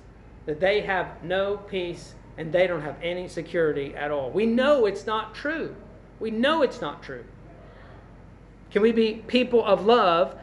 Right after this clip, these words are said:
and watch others head off to destruction? Can we be people of love if we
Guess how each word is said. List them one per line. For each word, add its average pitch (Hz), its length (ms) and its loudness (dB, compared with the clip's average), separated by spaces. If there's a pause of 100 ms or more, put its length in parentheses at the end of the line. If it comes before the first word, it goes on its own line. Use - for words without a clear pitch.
(140)
and 185 180 0
watch 233 280 6
others 233 540 6 (120)
head 233 220 4
off 226 220 2
to 233 60 2
destruction? 202 760 -4 (380)
Can 190 80 -2
we 214 160 4
be 226 360 0
people 269 360 6
of 214 100 2
love 220 480 4 (140)
if 196 160 -2
we 226 260 0